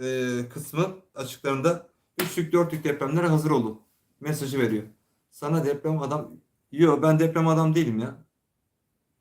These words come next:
Bana bir şey demeyin ya. Ahmet Yakut deyin yeter. Hani kimse, ben hani burada bilgimle falan kimseye caka sattım da yok. Ama bazen o kadar saçma salak sorular geliyor ki. Ben deprem adam falan değilim.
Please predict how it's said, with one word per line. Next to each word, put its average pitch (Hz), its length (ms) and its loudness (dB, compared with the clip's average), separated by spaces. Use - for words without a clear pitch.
Bana 135 180 -2
bir 127 60 -6
şey 156 180 0
demeyin 120 260 2
ya. 117 100 0
Ahmet 123 260 -2
Yakut 123 280 -8
deyin 120 120 0
yeter. 117 260 -2
Hani 117 140 -8
kimse, 123 460 -4
ben 135 160 -2
hani 139 320 -4
burada 131 240 -2
bilgimle 143 440 -2
falan 143 280 -4
kimseye 135 300 -4
caka 143 220 -2
sattım 147 400 -2
da 127 60 2
yok. 165 200 -2
Ama 147 180 -4
bazen 151 240 4
o 156 80 2
kadar 156 160 2
saçma 160 380 -2
salak 160 240 2
sorular 160 320 2
geliyor 170 280 2
ki. 110 240 -8
Ben 135 160 -8
deprem 151 240 -2
adam 156 220 2
falan 160 240 2
değilim. - 280 0